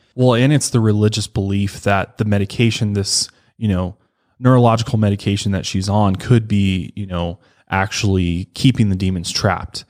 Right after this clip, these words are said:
inside. You know, like, in, in the film, that's exactly what they said, is that she had to come off of this medication because it was actually making the possession worse, and it wasn't allowing the exorcisms to actually work. Now,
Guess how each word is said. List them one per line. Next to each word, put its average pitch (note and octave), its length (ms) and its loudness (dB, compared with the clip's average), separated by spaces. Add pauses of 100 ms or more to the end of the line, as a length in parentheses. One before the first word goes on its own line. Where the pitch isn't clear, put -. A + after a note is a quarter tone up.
(240)
inside. F#2+ 580 -2
You G2 80 0
know, F#2 160 0
like, F#2 200 -2
in, G#2 120 0
in G2 200 0
the F2+ 60 -4
film, A2 440 2
that's G2+ 240 2
exactly G2+ 520 -4
what F#2 120 -6
they - 80 -8
said, A2+ 240 2
is G2 140 0
that F2 260 -6 (420)
she - 240 -2
had G#2+ 120 0
to G2+ 80 2
come G2 240 -2
off A#2 260 2
of A2 60 0
this G2 160 -2
medication F#2+ 520 -2
because F#2 240 -6
it F#2+ 60 -4
was F#2 100 -6
actually F#2+ 300 -2
making F#2+ 300 -2
the F#2 60 -2
possession F2+ 580 0
worse, G2+ 580 2 (360)
and A2 160 0
it G2+ 40 0
wasn't G2 260 0
allowing G2 560 2
the F#2+ 200 -2
exorcisms G2 680 -2
to F2+ 140 -4
actually F2 320 -4
work. G#2+ 380 0
Now, F#2 320 -4